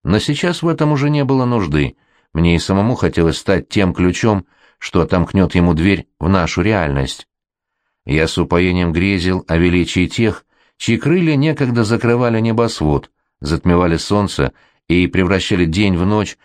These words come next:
от горизонта и до горизонта. Мечтал об их могуществе и власти, жаждал уподобиться им.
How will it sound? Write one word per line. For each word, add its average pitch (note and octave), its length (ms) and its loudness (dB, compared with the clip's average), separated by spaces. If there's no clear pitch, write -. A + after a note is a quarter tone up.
от E2+ 160 -2
горизонта G2+ 640 0
и G#2+ 160 0
до A2 140 0
горизонта. F2+ 760 0
Мечтал F2+ 480 -2
об E2+ 140 0
их - 140 -2
могуществе F2+ 760 0
и G2 40 0
власти, G#2 600 -4
жаждал C3+ 560 0
уподобиться A#2 800 0
им. C#2 260 -2